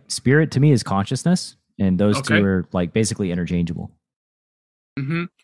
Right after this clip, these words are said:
Speaker 2: So this is, this is something, uh, very concrete and at the same time, uh, really vague in some sense, because consciousness is one of the very difficult, uh, unresolved issues, right? I mean, what is consciousness,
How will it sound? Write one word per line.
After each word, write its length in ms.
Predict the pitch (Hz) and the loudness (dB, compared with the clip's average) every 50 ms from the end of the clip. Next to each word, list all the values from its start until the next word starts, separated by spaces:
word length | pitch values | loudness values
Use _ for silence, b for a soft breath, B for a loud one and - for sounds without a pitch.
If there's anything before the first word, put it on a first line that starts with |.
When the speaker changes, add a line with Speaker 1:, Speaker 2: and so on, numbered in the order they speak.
| _ _ _ | _ _ _
Speaker 2:
So 120 | - - | -10 -6
this 200 | 180 190 247 233 | -2 0 0 0
is, 160 | 302 262 214 - | 0 -2 -2 -2
this 240 | 175 190 233 233 | -2 -2 -2 -2
is 100 | 254 214 | -2 0
something, 480 | - 240 240 226 214 240 214 196 190 180 | 0 0 0 0 0 0 0 0 0 -2
uh, 300 | 170 160 147 143 135 131 139 _ _ _ - - | -2 -2 -2 -2 -4 -6 -8 _ _ _ -16 -8
very 220 | 139 180 202 220 | -4 -2 0 0
concrete 560 | 214 214 - 185 156 - - 196 214 226 214 208 | -2 -2 -4 -6 -6 -4 -2 -2 -2 -2 -2 -4
and 140 | 190 185 | -8 -8
at 100 | 185 160 | -8 -8
the 60 | - 165 | -10 -12
same 320 | - - 202 196 185 175 | -8 -6 -6 -4 -6 -6
time, 480 | - - 190 190 190 190 180 170 165 - - | -6 -4 -4 -4 -2 -4 -6 -8 -10 -10 -12
uh, 60 | 151 | -10
really 460 | 147 170 190 190 190 175 165 147 151 - - | -6 -4 -4 -4 -2 -2 -2 -2 -4 -6 -8
vague 340 | 139 135 180 208 226 202 165 | -8 -4 -2 -2 -2 -2 -4
in 100 | 170 156 | -6 -8
some 240 | 139 - 160 147 143 | -8 -10 -10 -10 -10
sense, 300 | 139 - 156 151 147 139 | -8 -8 -6 -6 -6 -6
because 500 | - 147 139 - 160 156 147 135 131 135 - - _ _ - | -8 -8 -6 -4 -4 -4 -4 -4 -8 -12 -16 -20 _ _ -6
consciousness 520 | 185 196 185 - 190 - 165 156 139 143 | -4 -4 -4 -6 -6 -8 -6 -8 -8 -8
is 120 | 151 139 | -8 -6
one 160 | 165 170 170 165 | -4 -2 -2 -2
of 100 | 147 139 | -4 -4
the 200 | 151 147 143 135 b b b b b b b _ _ 143 | -4 -6 -6 -6 b b b b b b b _ _ -8
very 240 | 135 170 180 175 156 | -2 -2 0 0 0
difficult, 580 | 147 165 - 180 151 - 165 151 147 139 139 | -2 -4 -6 -8 -10 -8 -6 -6 -6 -8 -10
uh, 160 | - - 151 131 | -10 -12 -10 -6
unresolved 580 | 156 160 160 151 151 139 135 151 151 143 131 139 | -4 -4 -2 -2 -4 -4 -4 -4 -4 -4 -6 -4
issues, 380 | - 160 151 - - 131 117 123 | -4 -4 -4 -4 -6 -8 -6 -4
right? 180 | 135 135 139 | -2 -2 0
I 60 | 143 | -2
mean, 160 | 143 147 147 147 | -2 -4 -4 -2
what 180 | 151 175 175 | -2 -2 -2
is 140 | 175 160 - | -2 -4 -6
consciousness, 760 | - - 139 131 131 - 131 - 139 131 123 - - - - | -8 -8 -8 -8 -8 -10 -10 -10 -8 -8 -8 -8 -10 -12 -12